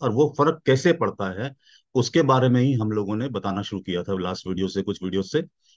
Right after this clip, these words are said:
आपने देखा होगा। चंद-, सूर्य, चंद्रमा, मंगल और बुध अगर ये अपनी राशि चेंज करते हैं तो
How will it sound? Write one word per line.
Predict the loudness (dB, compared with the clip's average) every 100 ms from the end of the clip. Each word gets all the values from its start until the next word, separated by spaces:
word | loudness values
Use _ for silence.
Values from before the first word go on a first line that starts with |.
| _
आपने | -4 0 0
देखा | 2 0 2
होगा। | 2 2 0 -4 _ _ _ _ -20 -20 _
चंद-, | -2 -2
सूर्य, | -2 -2 0 2
चंद्रमा, | 2 0 -2 -2 -2
मंगल | 0 -2 0 0
और | 0 -4
बुध | -4 -6 -6 _ _
अगर | -4 -2
ये | 0 2
अपनी | 2 -2
राशि | -4 -4 -4
चेंज | -4 -4 -4 -4
करते | -6 -2 -2
हैं | 0 -6 -10 _ _ _ _
तो | 4 4 4